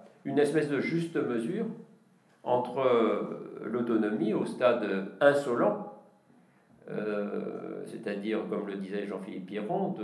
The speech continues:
l'autodétermination et de l'indépendance, et la vulnérabilité au stade, alors, désolant de la dépendance.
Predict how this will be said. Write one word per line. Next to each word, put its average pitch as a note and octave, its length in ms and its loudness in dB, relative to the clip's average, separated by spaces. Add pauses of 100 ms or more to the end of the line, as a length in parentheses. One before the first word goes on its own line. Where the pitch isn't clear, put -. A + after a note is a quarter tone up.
l'autodétermination G2+ 1120 -2
et G2+ 40 -2
de - 60 -6
l'indépendance, G2 720 -4
et A2+ 200 4
la G#2 120 0
vulnérabilité G2+ 840 0
au C3+ 100 0
stade, A2 300 -2 (520)
alors, G2+ 380 0
désolant A2+ 580 2 (640)
de A#2 80 -4
la A2+ 120 8
dépendance. G#2 720 -2